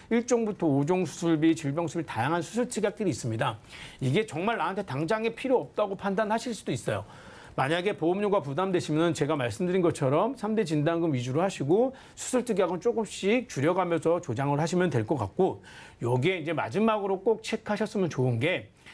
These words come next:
아마 이천십 년도에 준비하셨던 보험을 가입하셨을 당시에는 사실 납입면제라는 특약이 혜택이 그렇게 넓지 않았습니다. 근데 최근에는 보험들이 납입면제 혜택이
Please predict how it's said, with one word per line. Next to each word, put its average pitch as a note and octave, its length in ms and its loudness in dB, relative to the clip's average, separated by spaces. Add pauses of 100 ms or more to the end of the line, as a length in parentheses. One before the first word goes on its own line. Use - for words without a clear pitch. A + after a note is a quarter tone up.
(300)
아마 C3 180 0
이천십 G#3+ 400 0
년도에 B3 380 4
준비하셨던 E3+ 640 0
보험을 F3+ 680 2
가입하셨을 F#3 680 0
당시에는 D#3 560 2
사실 E3 280 -2
납입면제라는 F3+ 880 2
특약이 E3+ 640 0 (440)
혜택이 A#3+ 320 -2
그렇게 D#3 260 -2 (180)
넓지 D#3+ 360 2
않았습니다. B2 720 -6
근데 A#2 140 -6
최근에는 G#3 640 2
보험들이 D3+ 420 2
납입면제 F3+ 520 2
혜택이 E3 440 2